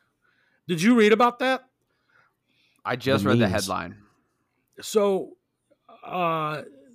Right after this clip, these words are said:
Speaker 1: his, uh, his girlfriend was posting pictures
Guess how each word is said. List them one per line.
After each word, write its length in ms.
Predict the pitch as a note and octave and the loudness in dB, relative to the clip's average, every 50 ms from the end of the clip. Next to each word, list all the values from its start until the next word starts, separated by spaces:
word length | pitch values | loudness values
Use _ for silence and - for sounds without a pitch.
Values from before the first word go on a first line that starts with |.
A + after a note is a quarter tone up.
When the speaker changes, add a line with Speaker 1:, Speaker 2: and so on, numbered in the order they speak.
| - - - - - - | -20 -20 -20 -20 -20 -16
Speaker 1:
his, 440 | B2 C3 F3+ G3 F3+ D3+ B2 - F3 | -8 -6 -4 -4 -4 -6 -8 -8 -8
uh, 300 | F3 E3+ E3 D#3+ D#3+ D3+ | -6 -6 -4 -4 -4 -4
his 260 | C#3+ D#3+ F#3+ E3 C3+ | -2 -2 -2 -4 -4
girlfriend 440 | - F3 G3 G#3+ G#3 - A3 F#3+ F3+ | -4 -2 0 0 0 0 0 0 0
was 140 | E3+ D#3 - | 0 -4 -4
posting 480 | - - F#3 F3+ D3+ - - E3+ D#3+ | -2 -2 0 0 0 -2 -6 -8 -8
pictures 640 | - - F#3 F#3 E3 - E3+ E3 D#3 C3+ - - - | -6 -6 -4 -4 -4 -4 -6 -6 -6 -6 -10 -14 -16